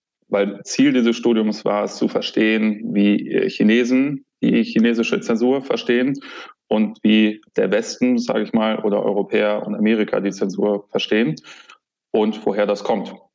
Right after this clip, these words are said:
Und, äh, also habe ich im Studium gelernt, ein Thema zu nehmen und eigentlich aus verschiedenen Perspektiven mir das anzuschauen.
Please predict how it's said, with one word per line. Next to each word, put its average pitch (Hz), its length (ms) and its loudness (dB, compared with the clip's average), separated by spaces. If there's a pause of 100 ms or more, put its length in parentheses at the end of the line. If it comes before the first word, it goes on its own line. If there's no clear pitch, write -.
(120)
Und, 98 400 -2
äh, - 80 -2
also 98 580 0
habe 98 100 -2
ich 101 80 -4
im 110 80 4
Studium 104 580 2
gelernt, 101 520 -2
ein 104 300 0
Thema 113 340 2
zu 113 160 -2
nehmen 123 480 2
und 104 300 -2
eigentlich 107 300 -2
aus 104 140 -4
verschiedenen 113 420 0
Perspektiven 113 540 -2
mir 107 100 2
das 101 140 -2
anzuschauen. 113 720 -2